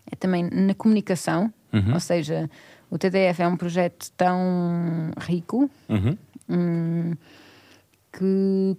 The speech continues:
Speaker 1: como criar uma comunicação clara,
Speaker 2: Uhum.
Speaker 1: hum, tem, tem sido, tem sido às vezes um desafio. Como fazer as pessoas perceber o que está a ser feito de uma
Speaker 2: Uhum.
Speaker 1: forma, de uma forma simples. Mas aquilo que nós estamos a fazer não é simples. <laughs> Portanto, tipo, não, também é, é um pouco difícil, não é?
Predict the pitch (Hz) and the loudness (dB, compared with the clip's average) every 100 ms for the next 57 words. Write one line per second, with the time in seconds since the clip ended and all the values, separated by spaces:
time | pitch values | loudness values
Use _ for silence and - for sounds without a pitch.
0 | - - 208 220 214 185 185 185 185 180 | -2 2 4 4 0 -2 0 2 2 0
1 | - 180 175 170 175 - 170 175 - 170 | 0 2 2 0 -4 -2 0 -2 -2 -2
2 | 165 165 160 160 _ _ _ _ 92 85 | 0 0 -2 -4 _ _ _ _ -2 2
3 | - - 85 123 170 175 170 185 175 175 | 2 2 0 -2 0 -2 -4 -4 -4 -2
4 | 185 175 - 180 - 185 - 190 180 160 | -2 -2 -2 -4 -2 -2 2 2 2 2
5 | 180 165 170 151 160 - 160 143 - - | -2 0 0 -2 -6 -6 -8 -8 -16 -20
6 | - _ - 185 165 175 160 165 - - | -20 _ -2 -2 0 -2 -2 -6 -8 -8
7 | 165 156 - - - 170 165 - - 160 | -6 -6 -10 -12 -6 -4 -6 -8 -6 -6
8 | - 156 - 165 160 - 160 160 165 107 | -4 -8 -4 -6 -6 -10 -4 -2 0 0
9 | 104 160 165 165 156 170 170 - 175 175 | -2 -4 -2 -4 -4 -2 -2 0 0 2
10 | 170 - 180 165 170 202 - - - - | -2 0 0 0 -2 -4 -8 -20 -20 -20
11 | _ _ 190 185 208 269 285 269 247 202 | _ _ -4 -2 0 2 2 2 0 0
12 | 190 180 175 165 156 156 160 - 143 - | -2 2 2 0 -2 -6 -6 -8 -10 -8
13 | 156 160 151 185 - 180 156 180 - 190 | -4 -2 2 6 6 6 4 6 4 6
14 | 190 185 190 185 190 208 208 190 185 - | 4 4 4 2 2 2 2 0 -2 0
15 | 202 208 214 208 214 202 233 220 214 196 | 0 2 2 2 -2 0 0 0 0 0
16 | 180 | 0